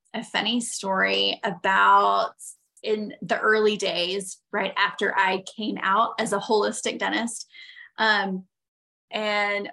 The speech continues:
one of my patients went to go see an endodontist. That's just a root canal specialist, had a root canal. He came back to see me. Um,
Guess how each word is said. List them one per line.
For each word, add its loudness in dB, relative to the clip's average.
one -4
of 0
my -2
patients -2
went 0
to 0
go 2
see -2
an -4
endodontist. -4
That's -4
just -2
a 2
root -2
canal 2
specialist, -4
had 0
a -4
root -2
canal. 2
He -8
came -6
back 2
to -10
see -4
me. -2
Um, 0